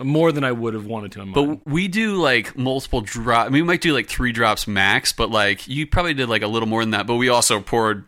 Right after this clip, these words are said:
Speaker 2: you know, a decent, not decent amount, but, like, more than I typically pour. Um, mm-hmm. We both took a sip at the same time.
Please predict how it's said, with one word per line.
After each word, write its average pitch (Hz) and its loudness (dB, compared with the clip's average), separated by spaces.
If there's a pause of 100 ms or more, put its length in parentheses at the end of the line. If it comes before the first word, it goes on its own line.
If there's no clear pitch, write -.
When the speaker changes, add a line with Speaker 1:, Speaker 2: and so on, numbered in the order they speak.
Speaker 2:
you 117 -2
know, 98 0
a 101 -2
decent, 113 -2
not 131 2
decent 101 -4
amount, 85 -4
but, 104 -2
like, 95 -2
more 110 2
than 98 -2
I 101 4
typically 98 -6
pour. 104 -4 (340)
Um, 104 -4 (1600)
mm-hmm. 117 0 (1120)
We 123 4
both 110 4
took 120 2
a 107 6
sip 104 2
at 98 -2
the 98 2
same 98 4
time. 101 0